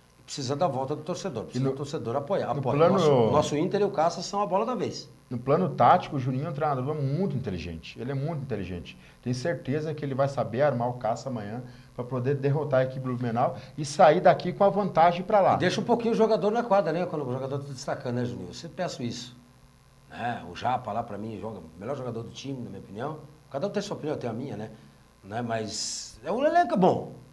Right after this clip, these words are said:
Speaker 1: né? Mas esse Japa aí é um jogador diferenciado, parece o Falcão do nosso, aqui da Serra Catarinense, né?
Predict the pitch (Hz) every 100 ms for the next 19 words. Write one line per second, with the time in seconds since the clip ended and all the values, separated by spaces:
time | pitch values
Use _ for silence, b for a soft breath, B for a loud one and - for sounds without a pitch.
0 | - 110 127 160 185 143 151 180 147 180
1 | 202 190 147 156 151 190 143 - 185 135
2 | 160 160 151 160 175 147 170 156 139 -
3 | 107 95 b b b b b 113 143 139
4 | - 143 127 117 139 123 127 147 123 -
5 | - - 175 -